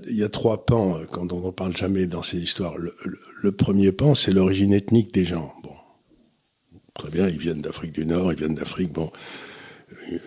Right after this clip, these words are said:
physiquement, ils res-, ils nous ressemblent pas ou pas vraiment, mais enfin, j'en sais rien. C'est, c'est, c'est un problème. Et tout le monde se concentre là-dessus. Mais vous avez le deuxième pan, c'est que pour les assimiler, il faut avoir une éducation qui fonctionne. Or, notre, notre éducation ne fonctionne plus.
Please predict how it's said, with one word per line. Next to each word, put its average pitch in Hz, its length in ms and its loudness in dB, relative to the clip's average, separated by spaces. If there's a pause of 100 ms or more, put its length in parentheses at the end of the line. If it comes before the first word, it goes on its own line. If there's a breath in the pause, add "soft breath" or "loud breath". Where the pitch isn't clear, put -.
(160)
physiquement, 87 560 0
ils 76 80 2
res-, - 240 -4
ils 78 80 -2
nous 82 80 0
ressemblent 80 300 -2
pas 80 160 0
ou 71 100 -2
pas 76 160 -4
vraiment, 87 300 -2
mais 95 80 0
enfin, 76 120 -8
j'en 78 120 -8
sais - 140 -2
rien. 76 200 -8
C'est, 85 240 -6
c'est, 85 240 -2
c'est - 160 2
un 92 80 2
problème. 95 400 2 (160)
Et 101 60 -8
tout - 140 -2
le 123 40 6
monde 123 100 6
se 104 100 2
concentre 95 360 0
là-dessus. 82 300 -4 (840 loud breath)
Mais 92 140 2
vous 101 200 2
avez 107 140 6
le 107 120 8
deuxième 110 340 4
pan, 113 160 2
c'est 101 160 0
que - 60 -18
pour 117 160 4
les 104 180 4
assimiler, 92 720 6
il - 60 -14
faut - 160 -6
avoir 80 260 -6
une 80 120 -4
éducation 80 540 -4
qui - 120 -10
fonctionne. 190 440 -2 (920)
Or, 82 360 -4
notre, 82 240 -4
notre 85 200 -2
éducation 85 340 -2
ne - 40 -8
fonctionne 90 360 -4
plus. 165 200 0